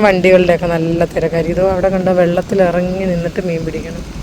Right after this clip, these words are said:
എനിക്ക് അങ്ങോട്ട് പോകാൻ വയ്യ. അവർ പിടിച്ച് പിടിച്ച് അങ്ങോട്ട്, അങ്ങോട്ട്, അങ്ങോട്ട് പോകും. നല്ല രസമുണ്ട് കേട്ടോ. അടിപൊളി. അങ്ങനെ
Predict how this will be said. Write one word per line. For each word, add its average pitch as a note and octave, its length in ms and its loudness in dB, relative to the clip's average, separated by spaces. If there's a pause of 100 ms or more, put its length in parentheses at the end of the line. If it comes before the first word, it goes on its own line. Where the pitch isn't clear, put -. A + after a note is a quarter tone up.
(1500)
എനിക്ക് G3 220 -2
അങ്ങോട്ട് F3+ 300 0
പോകാൻ F3+ 220 8
വയ്യ. F3+ 200 6
അവർ F#3 180 2
പിടിച്ച് G3+ 260 0
പിടിച്ച് G3+ 220 2
അങ്ങോട്ട്, F3+ 260 2
അങ്ങോട്ട്, F#3+ 240 2
അങ്ങോട്ട് G3 320 0 (120)
പോകും. D#3 260 -4 (2000)
നല്ല F3+ 360 -2
രസമുണ്ട് F#3+ 400 -2
കേട്ടോ. G3 220 0 (4000)
അടിപൊളി. F#3+ 320 0 (1600)
അങ്ങനെ A3+ 320 -12